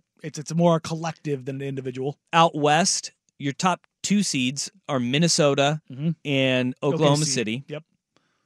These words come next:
Speaker 2: Then Denver and the Clippers. Nobody's gonna wanna give it to anybody on the Clippers right now.
Speaker 1: Well, the way Kawhi is playing right now, I bet you if you did this straw poll, 'cause I know when this straw poll was conducted, because I saw the text <laughs>
Speaker 2: Yeah.
Speaker 1: to go to one of them, um,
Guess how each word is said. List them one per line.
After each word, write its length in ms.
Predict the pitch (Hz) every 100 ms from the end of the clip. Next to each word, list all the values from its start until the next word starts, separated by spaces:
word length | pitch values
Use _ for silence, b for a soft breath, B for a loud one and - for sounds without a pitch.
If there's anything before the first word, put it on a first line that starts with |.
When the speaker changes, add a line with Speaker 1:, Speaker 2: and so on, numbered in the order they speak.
| 139
Speaker 2:
Then 320 | 135 165 170
Denver 380 | 120 147 151 160
and 100 | 160
the 60 | 156
Clippers. 360 | 196 123 107
Nobody's 340 | 147 202 240 196
gonna 120 | 214
wanna 160 | 185
give 140 | 165 151
it 60 |
to 60 | 147
anybody 300 | 139 135 131
on 80 | 127
the 60 |
Clippers 360 | 123 110 101 95
right 140 | 92
now. 80 | 80
Speaker 1:
Well, 400 | 147 165 170 160 _ 151
the 120 | 131
way 200 | 147 214
Kawhi 420 | 208 185 185 185
is 100 | 165
playing 360 | - 175 160 147
right 140 | 131
now, 120 | 135
I 80 | 131
bet 220 | 156 -
you 40 | 196
if 60 |
you 80 | 165
did 140 | 160
this 120 | 160 -
straw 240 | 170 160
poll, 300 | 165 170 160 b b
'cause 80 | 151
I 100 | 175
know 180 | 196 190
when 120 | 175
this 140 | 160
straw 200 | - 160
poll 200 | 151 151 143
was 100 | -
conducted, 540 | 123 139 - 160 160 _ _ _ _ _ _ _ 143
because 140 | 127
I 40 | 120
saw 160 | 147
the 80 | -
text 440 | - 165 - - -
<laughs> 80 | -
Speaker 2:
Yeah. 160 | 113 101
Speaker 1:
to 80 | 156
go 140 | 156
to 60 | 160
one 140 | 165
of 60 | 165
them, 160 | 175 - B B B
um, 560 | 185 156 143 127 110